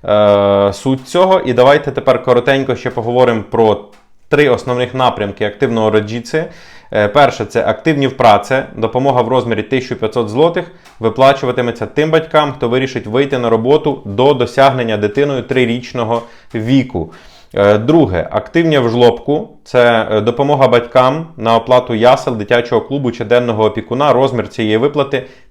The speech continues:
тисяча п'ятсот злотих на місяць. І виплачуватиметься батькам до досягнення дитиною трьох років, а якщо в дитини будуть труднощі зі здобуттям освіти, то до чотирьох років. На цю допомогу можуть розраховувати, е, також і,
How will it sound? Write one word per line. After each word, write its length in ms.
тисяча 420
п'ятсот 440
злотих 460
на 140
місяць. 600
І 220
виплачуватиметься 840
батькам 580
до 140
досягнення 540
дитиною 400
трьох 280
років, 360
а 80
якщо 200
в 20
дитини 300
будуть 280
труднощі 460
зі 80
здобуттям 440
освіти, 380
то 220
до 260
чотирьох 480
років. 300
На 100
цю 120
допомогу 460
можуть 260
розраховувати, 880
е, 140
також 400
і, 340